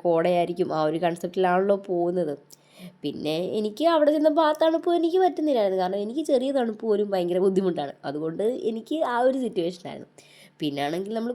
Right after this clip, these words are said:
കുറച്ച് നേരം കൂടെയൊക്കെ അവിടെ ഇരുന്നു. പിന്നെ ആ റോഡിലൂടെയൊക്കെ ചുമ്മാ നടന്നു. അത്യാവശ്യം തിരക്കുണ്ടായിരുന്നു. അപ്പം നമ്മൾ ഇറങ്ങുന്ന ടൈം ആയപ്പോൾ പിന്നെ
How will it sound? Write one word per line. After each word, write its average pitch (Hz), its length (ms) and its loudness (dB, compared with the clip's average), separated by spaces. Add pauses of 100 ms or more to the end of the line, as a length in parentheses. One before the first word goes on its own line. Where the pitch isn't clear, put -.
കുറച്ച് 247 320 -2
നേരം 262 280 0
കൂടെയൊക്കെ 254 380 -2
അവിടെ 233 260 0
ഇരുന്നു. 202 260 -4 (420)
പിന്നെ 143 320 -4 (200)
ആ - 20 -2 (140)
റോഡിലൂടെയൊക്കെ 202 680 0
ചുമ്മാ 196 180 -4 (100)
നടന്നു. 180 300 -4
അത്യാവശ്യം 208 520 -2 (540)
തിരക്കുണ്ടായിരുന്നു. 226 800 0 (280)
അപ്പം 208 220 -4
നമ്മൾ 202 240 0 (140)
ഇറങ്ങുന്ന 233 340 -4 (100)
ടൈം 226 200 -2 (100)
ആയപ്പോൾ 196 440 -4
പിന്നെ 185 240 -2